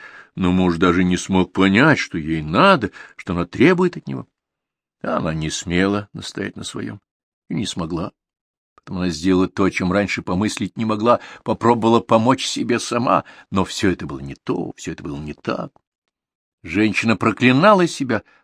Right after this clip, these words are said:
проклинала меня. Она металась, боролась с собой, боролась с своими внезапно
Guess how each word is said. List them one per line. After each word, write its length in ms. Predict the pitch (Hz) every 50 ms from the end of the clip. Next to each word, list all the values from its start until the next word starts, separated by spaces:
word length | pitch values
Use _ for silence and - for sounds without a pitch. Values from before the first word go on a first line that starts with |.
| _ -
проклинала 500 | - 135 - - 101 90 85 80 73 71
меня. 420 | 73 78 73 82 127 151 135 104 _ _ _ _ _ _ _ _ _ _ _ _ _ _ _ _ _ _
Она 180 | - 151 190 220
металась, 760 | 220 214 202 - - 190 208 214 196 190 170 156 135 117 107
боролась 640 | 104 107 123 127 127 143 165 170 160 147 127 107 -
с 120 | - -
собой, 320 | - 123 104 92 92 92 92
боролась 460 | 85 101 101 117 131 131 120 113 113
с 60 | -
своими 320 | - - 104 110 110 104 98
внезапно 540 | 101 107 95 87 110 120 120 - 110 101